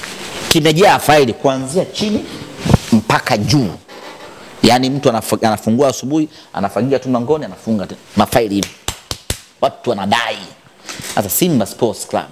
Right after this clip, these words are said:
hatutaki kuwa, kuwa aibu ndogo ndogo za aina kama hiyo. Ukienda fifa,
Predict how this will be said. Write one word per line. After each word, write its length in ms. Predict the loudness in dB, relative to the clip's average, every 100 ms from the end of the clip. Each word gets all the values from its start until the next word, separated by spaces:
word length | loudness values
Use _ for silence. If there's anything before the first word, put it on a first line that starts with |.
| -16 -20 -20 -12 -4
hatutaki 1120 | -4 0 -2 0 -2 -2 -4 -6 -4 -4 -6 -14 -20 _
kuwa, 420 | 2 4 4 2 -4 -20 -6
kuwa 300 | 0 2 0 -4 -2
aibu 440 | 2 2 2 0
ndogo 340 | 0 0 -2
ndogo 400 | 2 2 2 0 -4
za 180 | -4 -2
aina 280 | -2 -4 -6
kama 280 | -8 -8 -10
hiyo. 280 | -12 -12 -14 -18 -16 -6 2
Ukienda 540 | 2 2 2 4 2
fifa, 360 | 0 0 0 -4